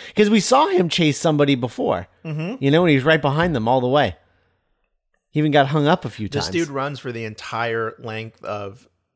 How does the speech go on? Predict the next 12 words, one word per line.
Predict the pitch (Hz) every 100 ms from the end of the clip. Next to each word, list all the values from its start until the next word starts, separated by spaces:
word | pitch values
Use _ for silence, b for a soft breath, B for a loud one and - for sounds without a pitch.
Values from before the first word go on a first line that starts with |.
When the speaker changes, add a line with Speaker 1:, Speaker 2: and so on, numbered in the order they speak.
| 143
Speaker 2:
the | 117 110 104 -
Kinks | - 107 - - _ _ _ _ _ _ _
Present | 107 113 104
the |
Village | 104 110 107
Green | - 110
Preservation | 104 107 110 113 -
Center | 147 175 151 170 147
Speaker 1:
<laughs> |
Yeah. | 156 175 139 - 151
Speaker 2:
every | 113 -
morning. | 110 110